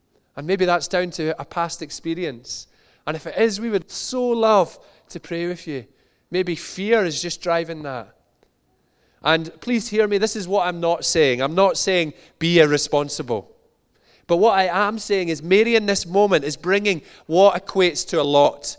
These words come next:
for her. And she's bringing it to Jesus. What is precious to her, and she's bringing it to Jesus. What provides a lot in a worldly sense and surrendering it to Jesus. I want to ask, are we doing that? Are we practicing that?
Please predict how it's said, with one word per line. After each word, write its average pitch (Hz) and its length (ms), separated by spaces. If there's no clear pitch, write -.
for 127 140
her. 123 280
And 139 80
she's 143 140
bringing 175 340
it 147 180
to 147 100
Jesus. 139 500
What 175 180
is 175 100
precious 170 680
to 147 100
her, 147 320
and 139 100
she's 123 160
bringing 143 340
it 120 140
to 127 100
Jesus. 127 520
What 170 200
provides 170 460
a 156 60
lot 165 400
in 156 80
a 147 60
worldly 170 420
sense 120 420
and 139 120
surrendering 151 520
it - 360
to 143 100
Jesus. 156 500
I 160 40
want 185 200
to 190 120
ask, 185 280
are 202 160
we 226 160
doing 220 340
that? 185 460
Are 196 160
we 208 140
practicing 202 640
that? 175 480